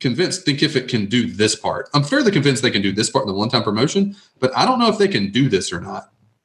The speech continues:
Like, I have a legitimate question around that. So in, right now in our talks,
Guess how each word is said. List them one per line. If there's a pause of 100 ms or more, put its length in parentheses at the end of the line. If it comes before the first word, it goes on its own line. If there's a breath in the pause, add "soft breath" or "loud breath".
(180)
Like,
I
have
a
legitimate
question
around
that.
So
in,
right
now
in
our
talks,